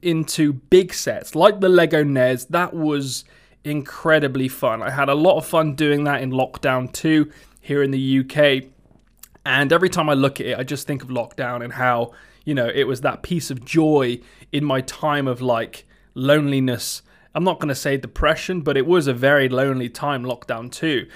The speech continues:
And that just, every time I look at it, I think of Lockdown two and, you know,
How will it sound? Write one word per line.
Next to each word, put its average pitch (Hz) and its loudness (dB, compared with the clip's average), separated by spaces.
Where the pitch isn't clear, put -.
And 139 -2
that 156 2
just, - -2
every 175 2
time 156 2
I 143 4
look 135 2
at 123 0
it, 120 0
I 131 -6
think 147 -6
of 131 -10
Lockdown 120 -4
two 120 -6
and, 117 -16
you 135 -6
know, 98 -6